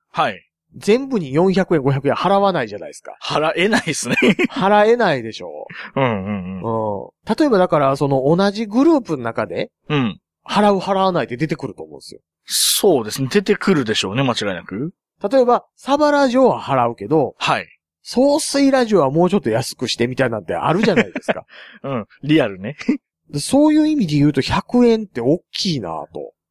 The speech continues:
Speaker 1: そう。まあそうだな。確かに全部均等に払いますかって言ったらバカになんないですね。
Speaker 2: せめて五十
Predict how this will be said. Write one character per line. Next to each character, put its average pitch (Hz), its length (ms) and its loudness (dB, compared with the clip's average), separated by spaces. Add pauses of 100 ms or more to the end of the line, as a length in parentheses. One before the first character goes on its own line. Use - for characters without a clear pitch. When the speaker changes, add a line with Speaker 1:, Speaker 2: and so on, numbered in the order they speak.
Speaker 1:
そ 85 920 -14
う。 117 40 -20
ま 120 120 -4
あ - 20 -10
そ 95 400 -6
う - 20 -16
だ 87 160 -20
な。 120 140 -10
確 165 260 -4
か 147 140 -4
に 110 160 -10
全 151 340 0
部 117 120 -6
均 185 300 -2
等 180 120 2
に 175 80 0
払 147 320 -2
い 185 40 -6
ま 180 140 -2
す - 80 -10
か 196 120 0
っ - 20 -2
て - 100 -14
言 - 40 -20
っ - 40 -20
た 104 80 -8
ら 98 60 -16
バ 110 200 -10
カ 160 120 2
に 143 80 -4
な 147 140 0
ん 147 60 -8
な 98 100 -8
い 80 60 -16
で - 80 -20
す - 140 -16
ね。 90 320 -12
Speaker 2:
せ 170 300 0
め 330 160 4
て 277 140 0
五 202 240 4
十 277 180 -2